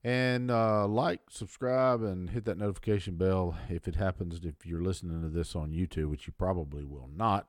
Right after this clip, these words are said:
because I got a little short video that I'm gonna put on YouTube, because YouTube would ban the shit out of this video about two seconds after I posted it. So what I'm gonna do is, uh,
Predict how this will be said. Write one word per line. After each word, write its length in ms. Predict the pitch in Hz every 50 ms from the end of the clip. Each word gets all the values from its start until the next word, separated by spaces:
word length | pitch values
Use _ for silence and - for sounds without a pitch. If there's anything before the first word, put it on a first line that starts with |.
| _ _
because 300 | 87 78 - 92 82 76
I 120 | 76 76
got 160 | 80 82 78 78
a 40 |
little 240 | 78 78 76 71 69
short 420 | - - - - 131 131 - - 78
video 360 | 85 82 78 80 80 78 82
that 60 | 85
I'm 60 | 82
gonna 100 | 78 78
put 180 | - - 92 85
on 120 | 85 80
YouTube, 500 | 78 80 80 78 - - 80 82 82 78 - - - - - - _ _ -
because 240 | - - - 87 82
YouTube 420 | 90 104 117 107 - - 92 85 80
would 140 | 85 73
ban 220 | 73 85 78 73 71
the 80 | 73
shit 240 | - - 143 147 123
out 140 | 113 95 87
of 60 | 85 82
this 120 | 76 73
video 540 | 92 90 82 80 82 82 82 85 87 87 85
about 260 | 80 78 85 - -
two 160 | - 98 92
seconds 380 | - - 95 87 73 71 71 -
after 200 | 82 73 - 78
I 40 | 73
posted 480 | - 120 123 120 104 - - - 71
it. 100 | 65 - _ _ _ _ _ _ _ _ _ _ _ _ _ _
So 240 | _ - 101 101 104
what 160 | 110 117 117
I'm 100 | 123 123
gonna 160 | 123 120 113
do 300 | 120 143 143 139 135 131
is, 300 | 120 107 104 101 92 95
uh, 340 | 98 92 90 90 90 90 90